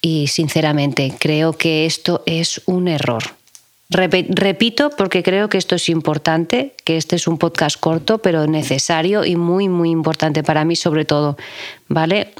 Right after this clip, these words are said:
Entonces, tenemos que dividir el colesterol L D L,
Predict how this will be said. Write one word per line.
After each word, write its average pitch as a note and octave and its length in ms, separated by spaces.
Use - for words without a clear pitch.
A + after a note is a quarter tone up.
Entonces, E3 680
tenemos G3+ 360
que G3 140
dividir E3 480
el D#3+ 120
colesterol F3 600
L E3+ 260
D D3+ 240
L, C4 280